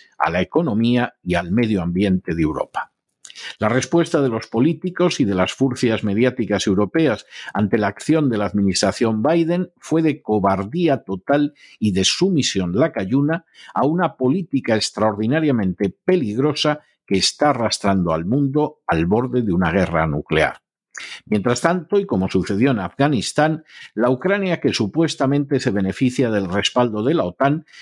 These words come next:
está sufriendo directamente las consecuencias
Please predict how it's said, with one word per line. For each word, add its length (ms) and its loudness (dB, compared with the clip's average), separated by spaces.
está 280 0
sufriendo 640 0
directamente 880 0
las 220 0
consecuencias 1000 0